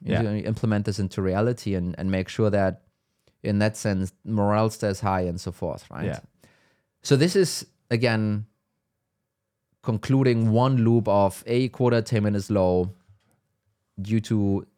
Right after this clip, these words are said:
Speaker 1: sales cycles predominantly.
Speaker 2: Yeah.
Speaker 1: What are you gonna do about it? Lower quotas, change the team, increase bonuses, whatever,
Speaker 2: Yeah.
Speaker 1: and then implement, yeah? And I think to complicate the whole picture,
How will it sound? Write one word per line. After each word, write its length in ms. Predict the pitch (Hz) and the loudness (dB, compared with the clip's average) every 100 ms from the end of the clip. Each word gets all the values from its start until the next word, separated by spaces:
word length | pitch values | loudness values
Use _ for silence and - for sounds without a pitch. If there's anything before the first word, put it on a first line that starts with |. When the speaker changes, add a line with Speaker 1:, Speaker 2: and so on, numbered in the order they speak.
| _ _ | _ _
Speaker 1:
sales 340 | - 107 107 | -4 0 2
cycles 580 | - 95 92 95 87 - - | 2 -2 0 -2 -4 -10 -12
predominantly. 880 | - 90 92 92 87 82 90 80 82 | -6 -2 0 0 -2 -4 -4 -2 -2
Speaker 2:
Yeah. 220 | 98 82 - _ _ _ _ _ _ | -2 -4 -8 _ _ _ _ _ _
Speaker 1:
What 160 | - 107 | 0 2
are 20 | |
you 60 | 104 | 2
gonna 180 | 101 | 0
do 180 | 92 110 | 0 2
about 300 | 104 87 87 | 2 2 0
it? 240 | 87 85 - _ _ _ _ _ _ - | -2 -6 -12 _ _ _ _ _ _ -10
Lower 320 | 107 98 92 | -4 -2 -2
quotas, 640 | 87 135 131 120 107 98 | -2 0 0 2 0 -2
change 280 | - 95 90 | -6 -4 -4
the 80 | 92 | -6
team, 640 | 85 123 113 104 98 90 - | -6 -2 -2 0 -2 -4 -8
increase 320 | 95 - 92 | -10 -6 -6
bonuses, 640 | - 98 98 92 92 87 | -2 0 0 -2 -4 -4
whatever, 560 | 87 90 90 85 82 80 - | -4 -2 0 0 -2 -4 -6
Speaker 2:
Yeah. 180 | 87 - - | -8 -10 -6
Speaker 1:
and 160 | 87 82 | -4 -2
then 140 | 80 | -2
implement, 540 | 73 80 73 62 52 - | -4 -8 -8 -10 -14 -14
yeah? 140 | 82 101 160 _ - - - _ _ _ - | -6 -6 -6 _ -20 -20 -20 _ _ _ 0
And 120 | 127 | 2
I 60 | 123 | 2
think 300 | 156 151 135 | 2 0 0
to 400 | 139 127 117 101 _ _ _ _ _ _ _ _ _ _ _ _ _ - | 2 4 4 0 _ _ _ _ _ _ _ _ _ _ _ _ _ -20
complicate 680 | - 110 139 160 143 143 123 | -6 0 0 0 0 0 0
the 80 | - | -2
whole 180 | 101 117 | 0 2
picture, 480 | 104 123 - 73 | 2 -2 -2 -8